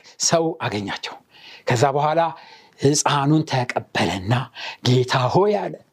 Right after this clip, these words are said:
«አሁን እንደ ቃልህ ባሪያህን በሰላም ታሰናብታለህ። ዓይኖቼ በሰዎች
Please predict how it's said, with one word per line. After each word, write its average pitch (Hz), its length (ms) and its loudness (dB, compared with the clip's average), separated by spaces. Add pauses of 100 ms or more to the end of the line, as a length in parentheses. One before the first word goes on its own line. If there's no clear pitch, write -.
(300)
«አሁን 214 420 2
እንደ 240 260 4
ቃልህ 240 400 2
ባሪያህን 233 560 0
በሰላም 247 560 0
ታሰናብታለህ። 226 960 -2 (560)
ዓይኖቼ 285 680 0 (920)
በሰዎች 240 720 2